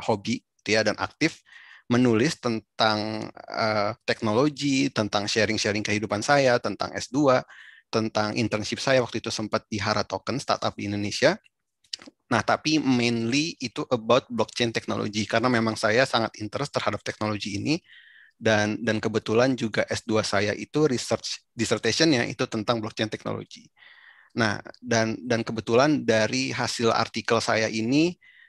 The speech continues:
saya juga diminta untuk aktif menulis untuk ada suatu startup gitu ya, dari Singapura, eh,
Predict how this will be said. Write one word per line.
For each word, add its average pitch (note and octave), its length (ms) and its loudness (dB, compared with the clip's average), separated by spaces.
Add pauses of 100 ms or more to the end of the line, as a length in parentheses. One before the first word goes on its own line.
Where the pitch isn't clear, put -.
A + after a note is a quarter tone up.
saya B2 320 2
juga A2+ 320 2
diminta A2 560 0
untuk A2+ 320 -4
aktif - 400 -6
menulis A2+ 400 -2
untuk A#2 400 -6
ada A2 240 0
suatu A2+ 240 0
startup - 480 0
gitu A2+ 240 0
ya, C#3+ 80 0
dari G#2+ 240 -2
Singapura, A2+ 640 -2 (560)
eh, G#2+ 480 4